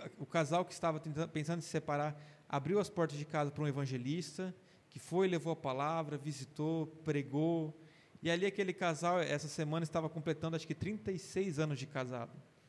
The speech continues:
E a pessoa estava me contando como Deus a usou lá atrás pra, pra ser um instrumento ali na vida daquele irmão. E Deus, às vezes, não mostra pra nós tudo aquilo que acontece com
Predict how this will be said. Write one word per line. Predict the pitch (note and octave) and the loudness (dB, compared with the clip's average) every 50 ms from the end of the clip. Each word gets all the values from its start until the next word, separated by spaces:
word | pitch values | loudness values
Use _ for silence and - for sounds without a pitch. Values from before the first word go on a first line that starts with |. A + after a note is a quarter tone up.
| - - - _ _ _ _ _ _ _ _ - - F#3 | -20 -20 -20 _ _ _ _ _ _ _ _ -16 -2 -2
E | G3 | -2
a | |
pessoa | G3+ - G#3 - - G#3+ | 2 2 0 2 2 2
estava | G3 G#3 | 4 4
me | G#3 G3+ | 2 0
contando | - - G#3+ G3 G#3 - G#3 G#3 F#3+ | -2 -2 -2 -2 0 0 0 0 0
como | - - G3+ G3 F3+ | -2 -2 -2 0 4
Deus | E3 G3+ G#3 G#3 E3+ G3+ | 6 8 8 8 6 4
a | G3 F#3+ | 2 4
usou | G3 F#3 E3 D#3 G3+ A3+ A#3 | 2 0 0 2 2 2 2
lá | G#3 F#3+ | 2 0
atrás | D#3+ - - F3+ G3 G3 E3+ - - - - - - - - - - - - - - - - - | 0 0 0 0 0 0 -2 -6 -12 -16 -18 -20 -20 -20 -20 -20 -20 -20 -20 -20 -20 -20 -16 -6
pra, | - D#3 D#3+ E3 E3 E3 D#3+ D#3 D3 C3 A#2+ A#2 A2+ - - - - - - - - - - - - _ _ _ - - - | 0 2 4 4 6 6 4 4 2 0 -2 -4 -10 -14 -18 -20 -20 -20 -20 -20 -20 -20 -20 -20 -20 _ _ _ -20 -8 -2
pra | - E3 | -2 -2
ser | D3+ - G3 G#3+ | 2 4 4 4
um | A3+ A3 | 4 2
instrumento | - - - F3+ D#3+ D#3+ E3+ E3+ D#3+ - | 0 2 2 2 4 4 2 2 2 0
ali | D#3 C#3+ C#3+ D3+ D#3 D3+ - - - - - | 0 0 2 0 0 0 -2 -8 -18 -16 -6
na | - C#3+ C#3+ | 0 0 0
vida | C#3+ D3 D3+ C#3 C#3+ | 2 2 0 2 2
daquele | C#3 C#3+ - D3 C#3 C#3+ | 2 2 2 0 2 2
irmão. | C#3+ C3 B2+ B2 C3 | 0 0 -2 -2 -2
E | C#3+ | -2
Deus, | C#3 C#3+ G3 A3+ B3 B3 G3+ - - - - - - - | 4 8 8 8 10 8 4 0 -4 -8 -12 -16 -6 0
às | - F3 E3 | 0 0 6
vezes, | D#3 G#3+ A3 G3 F3+ | 6 6 6 6 4
não | G3 G#3 G3 | 2 2 2
mostra | F#3 F#3 G3+ B3 C4 - - F3+ | 4 4 4 4 2 2 0 0
pra | G3 F3+ | 0 0
nós | F3 F#3 F#3+ F3+ - | 4 4 2 2 2
tudo | - F#3 G3 | 2 0 0
aquilo | F#3 - F#3+ F#3 F#3 | 2 2 2 2 2
que | - F#3+ | 2 2
acontece | E3 - - E3 D3 C#3 - E3 F3 G#3 A#3 A3 - - | -2 0 -2 -2 -2 0 0 2 2 2 2 0 -4 -10
com | - - E3+ D#3+ D#3 D3 C3+ | -8 -4 -4 -2 -2 -2 -4